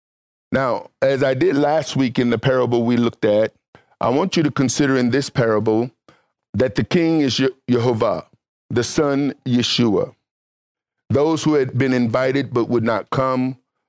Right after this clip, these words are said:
consider them to be rulers, religious leaders, and those who rejected the message of Yeshua. The servants that is gonna be sent,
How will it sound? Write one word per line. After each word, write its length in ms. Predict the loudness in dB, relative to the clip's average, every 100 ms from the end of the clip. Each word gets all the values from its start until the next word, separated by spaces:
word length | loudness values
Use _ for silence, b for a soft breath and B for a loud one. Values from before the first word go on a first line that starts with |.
| _ _
consider 400 | -2 0 0 0
them 240 | 0 0 -2
to 80 |
be 160 | 0 0
rulers, 640 | 2 0 0 0 0 -2
religious 520 | 0 2 2 0 -2 0
leaders, 600 | 0 0 0 -2 -8 -16 _ _ _ _
and 160 | 0
those 380 | 2 2 0 0
who 80 | 0
rejected 640 | 2 0 0 -2 -2 -2
the 100 | 0
message 440 | 0 -2 -2 -4 -2
of 120 | -4
Yeshua. 400 | -4 -6 -6 -6 -10 _ _ _ _ _ _ _ -2
The 160 | -2
servants 640 | 0 0 0 0 -2 -2
that 200 | -2 0
is 80 | -2
gonna 240 | -2 -2 0
be 160 | -2
sent, 320 | -2 -2 -4